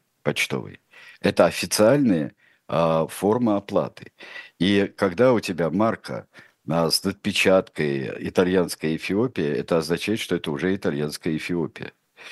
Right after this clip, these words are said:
И, э, марки — отдельное искусство. А марки, э, достаточно быстро стали произведениями искусства,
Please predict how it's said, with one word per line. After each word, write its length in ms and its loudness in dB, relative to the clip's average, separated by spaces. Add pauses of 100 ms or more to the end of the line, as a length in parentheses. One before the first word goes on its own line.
(440)
И, 220 4
э, 1040 4
марки — 340 0
отдельное 580 2
искусство. 680 -4 (880)
А 180 4
марки, 600 2 (160)
э, 140 -2
достаточно 600 -2
быстро 520 -2
стали 400 0
произведениями 960 -2
искусства, 640 -4